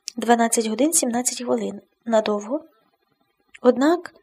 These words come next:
який веселий сьогодні день. Ніколи не думала, що день, який ти дізнаєшся про смертельний діагноз, може бути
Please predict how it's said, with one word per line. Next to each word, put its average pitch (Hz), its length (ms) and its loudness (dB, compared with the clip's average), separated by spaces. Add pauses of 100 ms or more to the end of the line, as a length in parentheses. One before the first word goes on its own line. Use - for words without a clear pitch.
(140)
який 247 280 4
веселий 311 400 6
сьогодні 359 380 4
день. 202 280 -2 (540)
Ніколи 277 400 6
не 269 100 4
думала, 240 300 4
що - 200 2
день, 262 280 4
який 233 220 0
ти 262 100 -2
дізнаєшся 277 600 4
про 269 300 6
смертельний 247 520 4
діагноз, 277 400 4 (540)
може 285 220 4
бути 330 300 4